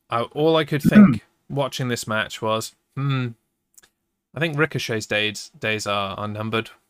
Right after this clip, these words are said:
Speaker 1: with this company."
Speaker 2: Yep.
Speaker 1: You talk about a guy who, you know, is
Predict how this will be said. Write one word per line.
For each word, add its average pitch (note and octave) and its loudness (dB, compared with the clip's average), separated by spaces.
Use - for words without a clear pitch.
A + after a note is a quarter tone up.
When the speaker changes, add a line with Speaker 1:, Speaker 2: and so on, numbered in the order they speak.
Speaker 1:
with A#2 -10
this A#2 -6
company." C3 -6
Speaker 2:
Yep. F#2+ 2
Speaker 1:
You A2+ -10
talk A#2+ -4
about A2+ 2
a - -8
guy A2 2
who, A2 -6
you G#2+ -10
know, G#2 -6
is G#2+ -8